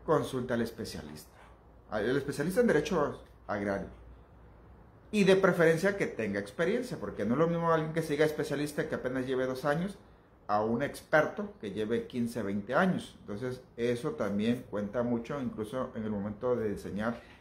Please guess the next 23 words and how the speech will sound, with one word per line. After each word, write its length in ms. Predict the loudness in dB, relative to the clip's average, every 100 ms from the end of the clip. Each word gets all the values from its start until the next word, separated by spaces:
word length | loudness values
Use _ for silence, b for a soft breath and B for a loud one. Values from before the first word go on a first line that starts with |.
| -8
la 120 | -6
estrategia 640 | -4 -6 -4 -4 -4 -4 -2
legal 340 | -2 -2 -2
para 180 | 0 0
defender 420 | -2 -4 -4 -4 B B -10
tu 220 | -4 -4 0
posesión. 640 | -2 0 0 2 2 0 -8 -20 B B B B B -20 -20 -20 -20 -20 -8 -6
Porque 200 | -2 4
a 60 |
veces, 400 | 6 4 0 -6
me 160 | -8 -2
consta, 360 | 0 0 -2
me 120 | -6 -4
traen 200 | -2 -2
asuntos 400 | -4 -4 -6 -4
perdidos. 680 | -2 -2 0 -2 -2 -8 B B B B B -20 -20 -20 -20 -20 -20 -8
Se 140 | -8
equivocaron 600 | -4 -4 -4 -2 0 2
en 160 | 0 -4
contratar 480 | -6 -8 -6 -6 -4
al 120 | -4
abogado 460 | -4 -6 -8 -8 -10
particular. 540 | -16 -16 -12 -12 -12